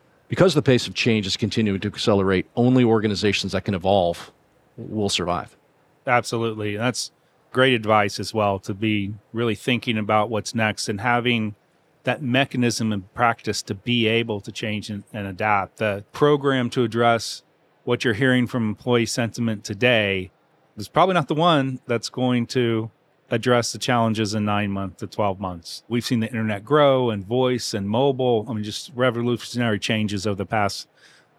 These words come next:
Speaker 2: decade or so, and that those expectations are, are gonna continue to change. And so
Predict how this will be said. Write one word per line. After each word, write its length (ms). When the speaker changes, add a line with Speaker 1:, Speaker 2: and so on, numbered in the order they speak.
Speaker 2:
decade 460
or 120
so, 640
and 140
that 260
those 220
expectations 800
are, 220
are 100
gonna 240
continue 400
to 100
change. 520
And 80
so 320